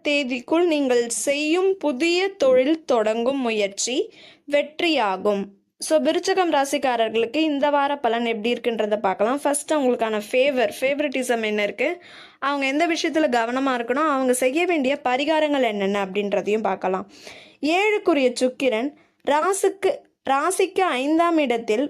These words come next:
உச்சம் பெற்றிருக்கின்றார். குருவோடு பரிவர்த்தனை யோகத்தில் இருக்கின்றார். அப்படியானால் இரண்டாம் அதிபதியும் ஐந்தாம் அதிபதியுமான குரு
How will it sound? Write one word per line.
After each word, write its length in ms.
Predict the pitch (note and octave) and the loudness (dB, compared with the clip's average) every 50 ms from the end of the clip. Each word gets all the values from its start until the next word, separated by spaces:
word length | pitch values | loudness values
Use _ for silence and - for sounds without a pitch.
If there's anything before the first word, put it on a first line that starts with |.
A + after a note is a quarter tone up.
| - - | -4 -4
உச்சம் 420 | C4 B3+ B3 - - F#4+ F#4+ F#4 | -4 -4 -2 0 2 2 4 4
பெற்றிருக்கின்றார். 920 | D#4+ D4+ D4+ - C#4+ B3+ A#3 A3 - A3+ A3+ G#3+ G#3 G3 G#3 G#3 G3+ G3 G3+ - - - A#3+ | 2 0 0 0 2 2 2 2 0 0 0 0 0 0 2 2 2 0 -2 -6 -10 -6 -2
குருவோடு 540 | B3 D4+ D#4+ F4+ F4+ F4+ F4 F4+ F4 E4+ F4+ | 2 4 4 4 6 6 6 6 4 4 2
பரிவர்த்தனை 800 | F#4+ - D4 B3 B3 C#4+ D#4 D4+ D#4+ D#4 C4+ D4+ D4+ D4+ D#4 D#4 C#4+ | 0 2 2 2 2 2 2 2 2 2 4 2 2 2 2 2 2
யோகத்தில் 580 | B3 A3+ A3+ A3+ A3 A#3+ A#3 A#3 B3 C4+ C4+ B3+ | 2 2 2 2 2 0 0 0 0 0 2 2
இருக்கின்றார். 760 | A#3 A3+ A3+ A#3 - A3+ G#3+ G3+ G3 G3+ G3+ G3+ G3 F#3 - - _ _ _ _ _ _ _ _ _ _ _ - | 2 0 0 0 -2 -2 -2 0 0 2 2 2 2 0 -4 -8 _ _ _ _ _ _ _ _ _ _ _ -4
அப்படியானால் 880 | A3+ A#3 A#3 - C4 B3+ C4 C4+ C4 C4 C4+ D4 D4+ C#4 A#3 A3+ C4+ D#4 D#4+ - _ _ _ _ | -4 -2 0 0 0 2 2 0 0 0 0 0 0 0 2 2 0 0 -2 -4 _ _ _ _
இரண்டாம் 580 | A#3+ C4+ D4+ E4+ F4+ F#4 F4+ G4 G4 G4 F#4 | -2 2 2 2 2 2 2 2 2 2 2
அதிபதியும் 680 | E4+ C#4 B3 C#4 B3 A#3 B3+ A#3 A3+ A3+ G#3 G#3+ A3+ B3+ D#4+ - - - - B3 | 2 2 2 2 2 2 2 2 2 2 2 2 0 -2 -4 -6 -8 -6 -4 -2
ஐந்தாம் 440 | C#4 D#4 E4+ E4+ F4 F4+ F#4 F4+ F4 | -2 0 2 2 2 4 4 4 2
அதிபதியுமான 880 | C4+ A#3+ C#4 A#3+ C4+ C4 B3+ C#4+ D4 C#4+ B3+ A#3 A3 G#3+ A3+ A3+ G3+ G3+ | 2 2 2 2 2 2 2 0 2 2 2 2 2 2 0 0 -2 0
குரு 280 | G#3 A3+ G#3+ G#3 G3+ | 2 2 4 4 4